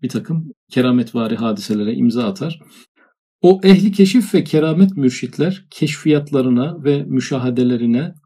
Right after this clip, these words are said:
ve kerametlerine istinaden bil icma müttefikan la ilahe illa hu diyerek vücubu vücut ve vahdet-i Rabbaniye'yi kainata ilan ediyorlar. E, onların bütün yaptığı keşifleri,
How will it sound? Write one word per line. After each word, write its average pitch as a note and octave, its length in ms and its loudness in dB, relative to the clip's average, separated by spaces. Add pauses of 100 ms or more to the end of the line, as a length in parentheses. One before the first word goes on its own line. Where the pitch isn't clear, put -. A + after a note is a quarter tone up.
ve D3 120 -2
kerametlerine C#3 960 -2
istinaden C3 680 -2 (880)
bil F#3+ 340 4
icma C3+ 600 0 (440)
müttefikan F3 760 0 (120)
la D3 280 0
ilahe C3 440 -2
illa C3+ 400 -2
hu F#3+ 520 0 (180)
diyerek C#3+ 520 -2 (480)
vücubu C#3 680 0
vücut D3+ 340 -2
ve C#3+ 300 -2
vahdet-i C#3 480 -4
Rabbaniye'yi B2+ 720 0
kainata C3 720 -4
ilan B2+ 340 0
ediyorlar. G2 500 -6 (480)
E, C#3+ 140 -2
onların E3+ 600 -2
bütün D#3+ 440 -2
yaptığı C#3 400 -2
keşifleri, B2 640 -4